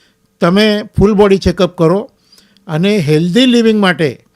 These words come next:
મારું તો એક એક્સ્ટ્રીમ જઈને સૂચન એવું છે કે તમે સ્વસ્થ જીવન જીવવા માટે શું કરવું જોઈએ, એના માટે ડૉક્ટરની સલાહ લો. બીમાર ન પડવા માટે ડૉક્ટર પાસે જાઓ.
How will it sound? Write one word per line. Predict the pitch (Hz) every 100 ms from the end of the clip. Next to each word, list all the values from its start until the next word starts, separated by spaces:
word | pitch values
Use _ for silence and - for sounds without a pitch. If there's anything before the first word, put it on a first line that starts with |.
| _ _ _ _ 151
મારું | 147 180
તો | 196
એક | 190 190
એક્સ્ટ્રીમ | 175 - - 220 208
જઈને | 196 196
સૂચન | - 165 175 190
એવું | 185 170
છે | 143 165 247 _ _ _ _ _ _
કે | 190
તમે | 190 175 196
સ્વસ્થ | 202 - 196 202 - 254
જીવન | 202 214 214 220
જીવવા | 180 196 220
માટે | 208 226
શું | - 214 214
કરવું | 214 190 180
જોઈએ, | 170 160 202 - _ _ _ _ -
એના | 175 190 233
માટે | 208 214 226
ડૉક્ટરની | 165 165 - 247 247 247
સલાહ | 202 175 165
લો. | 135 110 _ _ _ _ _ _ _ 160
બીમાર | 143 175 226 208
ન | 160 190
પડવા | 208 240 233 233
માટે | 220 220
ડૉક્ટર | 208 185 202 180
પાસે | 185 190 160
જાઓ. | 151 131